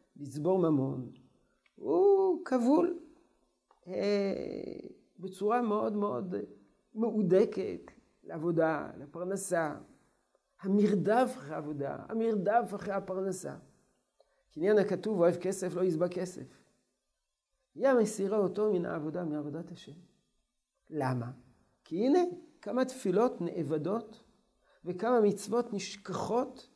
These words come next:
מפני רוב העסק ויגיעת הממון, ויגיעת המון הסחורה. זאת אומרת, אדם שרוצה כסף, בתקופת הרמח"ל, אנשים הרוויחו הרבה כסף באמצעות פרקמטיית סחורה. אז הוא שקוע בעבודה,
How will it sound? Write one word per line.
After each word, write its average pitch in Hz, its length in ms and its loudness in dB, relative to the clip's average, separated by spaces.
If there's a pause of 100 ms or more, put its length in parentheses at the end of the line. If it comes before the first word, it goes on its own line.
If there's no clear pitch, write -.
(300)
מפני 175 360 0
רוב 214 280 6
העסק 214 400 2 (100)
ויגיעת 170 500 2
הממון, 170 580 0 (680)
ויגיעת 165 540 2
המון 185 320 4
הסחורה. 180 460 -4 (380)
זאת - 60 -20
אומרת, 143 160 -12
אדם 175 220 -2
שרוצה - 360 -10
כסף, 190 300 -6
בתקופת 135 480 -10
הרמח"ל, 143 520 -4 (340)
אנשים 139 400 -6
הרוויחו 147 380 -4
הרבה 151 200 -2
כסף - 320 -10
באמצעות 147 500 -8
פרקמטיית 165 600 -10
סחורה. 139 440 -8 (840)
אז - 160 -10
הוא 415 320 6
שקוע 208 480 4
בעבודה, 185 580 4